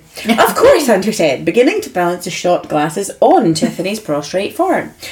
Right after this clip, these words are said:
Speaker 2: She placed four at varying intervals in between her thighs, the higher of which would invariably allow the drinker to a taste of Tiffany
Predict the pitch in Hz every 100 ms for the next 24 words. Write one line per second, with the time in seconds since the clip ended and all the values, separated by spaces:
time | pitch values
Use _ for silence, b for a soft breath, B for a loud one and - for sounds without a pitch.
0 | B B - 294 330 320 - 311 349 494
1 | 233 190 190 254 302 247 220 - 196 226
2 | 190 190 226 226 294 165 - - 220 -
3 | B B - 226 339 403 269 196 190 -
4 | 202 208 208 180 240 254 165 151 147 147
5 | 151 156 156 160 160 156 151 170 170 -
6 | 180 294 339 311 233 - 240 - 107 143